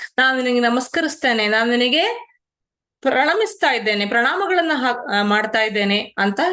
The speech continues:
ಹೇಳುವಂತಹ ಒಂದು ವಾಕ್ಯಗಳು ಕೂಡ ಕಂಡು ಬರುತ್ತೆ. ಅದಲ್ಲದೇನೆ ನಾಯಿಕೆ ಅನ್ನುವಂತಹ ಹೀರೋಯಿನ್ ಅನ್ನುವಂತಹ ಕಾನ್ಸೆಪ್ಟ್ ಇದ್ರೆ ಅದರಲ್ಲಿ ನಾಯಕನ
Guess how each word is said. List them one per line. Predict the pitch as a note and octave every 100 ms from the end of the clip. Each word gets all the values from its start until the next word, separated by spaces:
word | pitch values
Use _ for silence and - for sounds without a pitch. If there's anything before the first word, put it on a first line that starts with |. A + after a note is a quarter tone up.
| F4+ -
ಹೇಳುವಂತಹ | A3+ G3+ F#3+ F#3 G3 C4+ A4 - _ _ _ _ _ _ _ _ _ _ _ _ _ _ _ _ -
ಒಂದು | G3 F#3+
ವಾಕ್ಯಗಳು | G3 G#3 C4 G#3 G3 F#3
ಕೂಡ | G3+ F#4
ಕಂಡು | F#4 G3 F#3
ಬರುತ್ತೆ. | E3 C#3+ -
ಅದಲ್ಲದೇನೆ | C#3 G#3 G#3+ G#3+ F#3+ F3 F3+ E4+ A#4 _ _ _ _ _ _
ನಾಯಿಕೆ | A#3 C4 D4 D4 - A#3
ಅನ್ನುವಂತಹ | - - G3+ A3 A3 G#3 G3+ A3+ G#3+ G3+ - - _ _ _ _ _ _ _ _
ಹೀರೋಯಿನ್ | C4 C4+ B3+ G3+ D#3 - -
ಅನ್ನುವಂತಹ | G#3+ G#3 A#3
ಕಾನ್ಸೆಪ್ಟ್ | A#3 G#3+ A3 - -
ಇದ್ರೆ | E3+ E3+ A#3 G#4 - - - -
ಅದರಲ್ಲಿ | A3+ A3 A#3 D#4+ G4+
ನಾಯಕನ | A#3+ A#3 B3+ D4 D4+